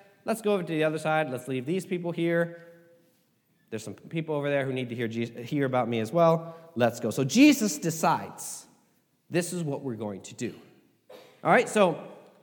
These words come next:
would you say that's the same for you? You know, things happen in your life, and then all of a sudden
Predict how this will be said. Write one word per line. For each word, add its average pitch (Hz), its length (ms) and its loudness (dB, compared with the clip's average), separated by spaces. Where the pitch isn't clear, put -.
would 196 240 4
you 262 80 4
say 214 160 4
that's 190 200 4
the 196 80 -2
same 135 280 -4
for 190 120 -4
you? 175 260 0
You 160 80 2
know, 190 200 6
things 247 300 2
happen 214 320 4
in 202 100 6
your 190 140 4
life, 214 340 6
and 165 100 0
then 196 120 2
all 196 140 4
of 208 60 2
a - 20 -8
sudden 202 580 4